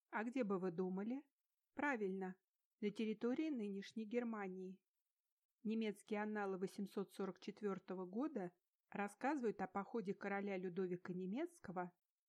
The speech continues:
вполне историческая личность, и поход был,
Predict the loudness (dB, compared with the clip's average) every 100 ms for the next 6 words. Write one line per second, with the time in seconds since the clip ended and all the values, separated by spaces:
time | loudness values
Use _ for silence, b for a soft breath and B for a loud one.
0 | _ _ _ _ -2 0 0 -2 0 0
1 | 0 -2 -6 -8 -6 -4 -4 -6 -8 -8
2 | -8 _ _ _ _ -8 -4 -2 -2 0
3 | 0 0 -4 -6 -8